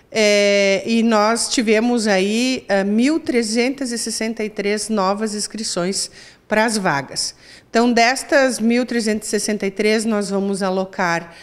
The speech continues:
nas vagas que nós temos nas escolas municipais, e o que nós não conseguirmos colocar nas nossas escolas, vamos colocar, ah, nas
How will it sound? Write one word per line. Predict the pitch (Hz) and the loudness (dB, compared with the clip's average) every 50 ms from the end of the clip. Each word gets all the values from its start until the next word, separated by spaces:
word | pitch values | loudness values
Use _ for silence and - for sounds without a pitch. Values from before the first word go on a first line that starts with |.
| - - - - - | -20 -20 -20 -10 -4
nas | 196 196 196 196 196 202 196 180 | -2 0 2 2 0 0 -2 0
vagas | 190 196 196 190 190 190 196 202 202 - | 0 2 2 2 2 0 0 0 0 -2
que | - 220 | -2 -4
nós | 202 190 190 | -4 -4 -4
temos | - - 196 196 196 185 170 | -4 -4 -2 -2 -2 -2 -2
nas | 196 202 208 262 294 294 | 0 0 0 0 0 -2
escolas | 269 254 - - - 202 185 180 190 190 196 | -4 -8 -4 -2 0 0 2 0 0 -2 -2
municipais, | 214 220 220 226 226 - 277 285 - 320 311 - 208 - - - - - - - - - - - - - | -2 -2 -2 -2 -4 -6 -4 -2 0 0 2 2 0 -2 -4 -6 -8 -10 -12 -20 -20 -20 -20 -12 -4 0
e | 320 | 0
o | 349 349 | 0 2
que | - 339 349 | 4 4 4
nós | 349 339 330 349 330 | 4 4 4 2 2
não | 320 330 339 349 | 2 2 2 2
conseguirmos | 349 392 370 370 - 392 339 269 247 262 277 269 262 262 254 247 233 226 - | 0 -2 -2 -2 -2 -2 -2 -2 0 0 0 2 2 2 2 0 -2 -4 -6
colocar | - - 233 226 220 220 220 - 220 202 202 208 208 202 | -4 -2 0 2 0 0 0 0 0 2 2 0 0 -2
nas | 202 - 202 202 196 190 190 180 180 | -4 -6 -4 -2 -2 -2 -2 -2 -2
nossas | 180 208 196 190 185 - 240 226 247 | -2 0 0 0 -2 -2 -4 -6 -4
escolas, | 269 - - - 269 254 254 277 294 320 285 | -6 -4 -2 0 2 2 2 2 0 0 0
vamos | 277 294 277 269 277 294 302 - - - - - - - - | 0 0 0 2 0 -2 -2 -4 -8 -12 -18 -20 -20 -8 -2
colocar, | - 294 294 285 285 285 - 302 254 240 240 240 254 269 285 277 - | 0 2 4 4 2 2 0 0 2 2 2 2 0 0 -2 -2 0
ah, | - 247 254 247 247 247 247 240 247 | 2 4 4 4 6 6 4 4 4
nas | 240 247 247 240 233 233 262 285 277 262 - - - - - | 2 2 0 0 0 0 0 -2 -4 -6 -6 -8 -8 -10 -12